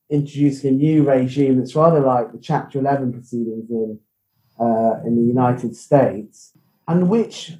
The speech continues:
on one construction, would effectively be a regime which would bind secured, uh, creditors and first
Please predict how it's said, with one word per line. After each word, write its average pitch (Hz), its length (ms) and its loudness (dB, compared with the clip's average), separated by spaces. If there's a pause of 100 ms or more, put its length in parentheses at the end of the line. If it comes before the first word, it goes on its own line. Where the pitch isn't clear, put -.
on 185 340 2
one 226 300 2
construction, 151 1160 -2 (220)
would 156 340 2 (140)
effectively 165 640 0
be 151 220 0
a 143 60 4
regime 131 880 0
which 139 340 -2
would 131 240 -2
bind 143 520 2
secured, 143 720 0 (400)
uh, 131 520 4
creditors 151 560 0
and 113 180 -16
first 139 480 0